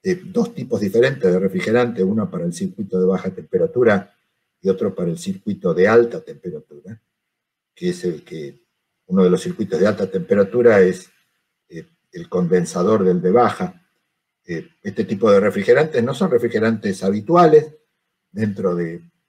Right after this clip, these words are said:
la industria de la refrigeración y el aire acondicionado comercial y residencial. Hablamos en algunos casos de refrigerante de bajo impacto, de bajo impacto ambiental, como el propano, el R ciento setenta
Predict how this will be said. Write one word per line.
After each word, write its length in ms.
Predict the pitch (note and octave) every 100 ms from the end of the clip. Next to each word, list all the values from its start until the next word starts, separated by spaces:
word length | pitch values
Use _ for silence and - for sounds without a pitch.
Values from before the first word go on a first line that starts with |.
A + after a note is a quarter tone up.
| _ _ _
la 120 | F#2
industria 380 | F2 G#2 G#2+ G#2
de 100 | E2+
la 120 | E2+
refrigeración 600 | F2 F2 F2+ F2+ - G#2+
y 40 | F#2
el 80 |
aire 160 | F#2 F2
acondicionado 600 | E2+ F2 E2+ F#2+ F#2+ F2+
comercial 560 | E2+ E2+ F2 A2 G#2 F#2+
y 40 |
residencial. 800 | D#2+ F2 - F#2 F#3+ B2 A2 - - _ _ _
Hablamos 400 | F#2 F#2+ F#2+ F#2+
en 100 | F2+
algunos 300 | F2 F#2 F2
casos 320 | F#2+ F#2 F2+
de 80 | E2
refrigerante 560 | F2+ - F#2+ G2 F#2+ F2
de 60 |
bajo 200 | F#2+ F#2+
impacto, 540 | F2 D2+ - G#2 G2+ F2 - D#2 -
de 140 | F#2+ G2+ F#2+
bajo 240 | A2 A#2
impacto 380 | G2 - F#2+ F#2
ambiental, 460 | F2 F#2 - B2
como 180 | A#2 F#2
el 80 | E2+
propano, 540 | G#2+ G#2 C3 B2 A2+ - _ _ _
el 120 | - A2
R 200 | A2 G2+
ciento 420 | A#2 B2 - F#2+ A2+ A#2 - D3 - - - - C#3+ C#3 A#2
setenta 680 | A#2+ C3 D3 C3+ C3+ B2+